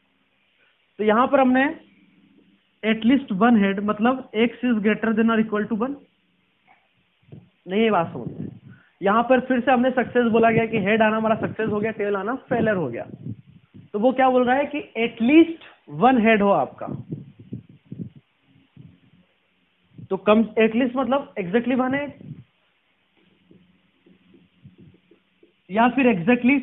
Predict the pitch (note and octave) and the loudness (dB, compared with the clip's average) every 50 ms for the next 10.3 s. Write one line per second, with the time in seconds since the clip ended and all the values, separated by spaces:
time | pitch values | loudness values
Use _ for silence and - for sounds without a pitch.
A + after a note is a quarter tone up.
0 | - - A#3+ A#3+ B3 A3+ A#3 B3 C4 B3+ C4 B3+ B3+ B3+ C4+ - - - _ _ | -2 0 2 4 6 6 6 4 4 4 4 4 2 2 0 -2 -6 -16 _ _
1 | _ _ _ _ _ _ _ - - _ - - _ _ _ _ - E3+ G3 A#3 | _ _ _ _ _ _ _ -20 -20 _ -20 -20 _ _ _ _ -8 -2 2 2
2 | B3 A#3+ - C4+ B3+ B3 G3+ F3+ F#3 B3 B3 B3 A#3+ B3 C#4+ C#4 - _ _ _ | 2 2 2 0 2 2 2 0 0 0 0 0 0 -2 -2 -4 -6 _ _ _
3 | _ _ _ _ _ _ - _ _ _ _ _ _ _ _ _ _ _ _ _ | _ _ _ _ _ _ -20 _ _ _ _ _ _ _ _ _ _ _ _ _
4 | _ _ - - - - - _ _ _ _ - - F3+ A#3+ B3+ B3 B3 B3 A#3 | _ _ -20 -20 -20 -20 -20 _ _ _ _ -12 -6 -2 2 4 4 4 4 2
5 | A#3 G#3+ G#3 G#3+ G#3+ G#3+ - - _ _ - F3+ G#3 A3+ A3 A3 B3+ A3+ G3+ D#3 | 2 0 0 -2 -4 -6 -10 -18 _ _ -8 -4 -4 -2 -2 -2 -2 -2 -2 -2
6 | D#3 G#3+ G#3 - G#3+ A3+ C4 B3+ - - _ _ _ _ _ _ _ _ - G#3 | -2 -4 -4 -4 -4 -6 -6 -6 -8 -14 _ _ _ _ _ _ _ _ -8 -4
7 | G#3 G#3 F#3+ G3 G3 F3 D#3+ C#3 A2+ F#2 - - - _ _ _ _ _ - E3+ | -4 -4 -2 -4 -6 -6 -8 -10 -12 -14 -16 -20 -20 _ _ _ _ _ -6 -6
8 | F#3 - G#3 G3 - - - D#4 C#4+ C#4+ D4+ C4 C#4 C#4+ C#4 C#4+ C#4 D4 C4+ C4 | -4 -4 -4 -6 -6 -2 0 2 4 4 2 2 2 2 2 2 4 4 2 2
9 | - C#4 B3 - - C4 C4 C4 B3+ F3+ F3+ B3+ C#4 C#4+ C#4+ D4 C#4 C#4 C4+ C#4+ | 0 -2 -4 -2 -2 0 0 2 2 2 2 4 6 6 6 6 6 4 4 4
10 | D4+ D#4+ F4 F4+ E4 | 4 4 4 2 0